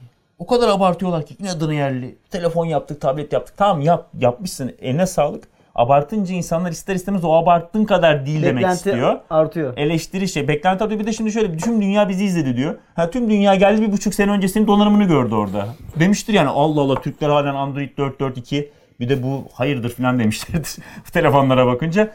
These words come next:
Speaker 1: Ya da altmış dört bit Android beş sıfır telefonları sergiliyor çatır çatır. Biz kaput değiştirmişiz, yeni telefon diye koymuşuz. Bir prototip gösteriyorlar, millete onu çektirmişler.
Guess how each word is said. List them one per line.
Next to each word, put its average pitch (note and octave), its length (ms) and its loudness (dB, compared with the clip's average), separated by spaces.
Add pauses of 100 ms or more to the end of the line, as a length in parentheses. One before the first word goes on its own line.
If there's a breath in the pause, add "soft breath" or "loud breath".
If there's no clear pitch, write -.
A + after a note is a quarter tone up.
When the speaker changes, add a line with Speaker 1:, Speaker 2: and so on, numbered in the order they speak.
(140 loud breath)
Speaker 1:
Ya D#3+ 120 2
da E3 60 6
altmış D3+ 300 -2
dört F3+ 160 -2
bit E3 100 -8
Android E3 360 -2
beş F3 120 0
sıfır D#3 200 -8
telefonları D#3+ 460 2
sergiliyor C#3 500 2
çatır A#2+ 280 -6
çatır. B2 340 -6 (220 soft breath)
Biz D#3 140 -8
kaput E3 340 -4
değiştirmişiz, C#3+ 680 -2
yeni D#3 160 -2
telefon A#2+ 360 -2
diye A2 160 -2
koymuşuz. A2 500 -4 (340 soft breath)
Bir C#3+ 60 -4
prototip E3+ 460 -2
gösteriyorlar, F3 560 2
millete E3 260 0
onu E3 140 0
çektirmişler. C3+ 680 -2